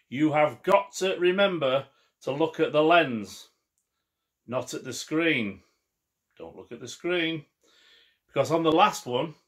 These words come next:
the second, I looked like I had one eye in Moscow and the other one in Timbuktu. I must look at the lens.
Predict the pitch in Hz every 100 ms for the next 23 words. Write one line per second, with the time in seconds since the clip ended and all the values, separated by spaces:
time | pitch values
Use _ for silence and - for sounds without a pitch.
0 | - 120 208 208 127 120 147 - _ _
1 | - 131 160 151 151 151 147 139 131 127
2 | 180 175 165 160 156 _ _ _ - 143
3 | 151 139 - _ - 139 165 - - 120
4 | 113 - _ _ - 135 143 165 156 147
5 | 147 - 170 156 160 - 185 165 - _
6 | _ _ _ _ _ _ - _ _ _
7 | _ 101 120 170 160 147 151 139 - _
8 | - 120 117 104 90 85 82 -